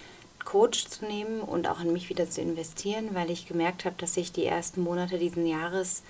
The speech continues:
äh, sehr viel im Output war. Also das heißt, ich habe sehr, sehr viele Klienten gehabt, mit denen ich auch privat gelaufen bin, also Personal Training auch gemacht habe,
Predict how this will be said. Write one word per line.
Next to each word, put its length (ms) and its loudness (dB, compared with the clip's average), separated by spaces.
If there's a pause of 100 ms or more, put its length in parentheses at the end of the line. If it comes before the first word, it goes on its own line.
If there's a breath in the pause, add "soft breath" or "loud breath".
(840 loud breath)
äh, 200 4
sehr 240 4
viel 360 6
im 600 4 (120)
Output 600 4
war. 300 0
Also 160 2
das 200 0
heißt, 280 0
ich 160 -4
habe 140 -2 (260)
sehr, 200 4
sehr 120 2
viele 260 0
Klienten 580 0
gehabt, 240 -2
mit 100 -2
denen 140 0
ich 100 -6
auch 120 -10
privat 420 0
gelaufen 460 0
bin, 140 -2
also 220 -2 (140)
Personal 420 -2
Training 400 -2
auch 220 2
gemacht 400 -4
habe, 160 0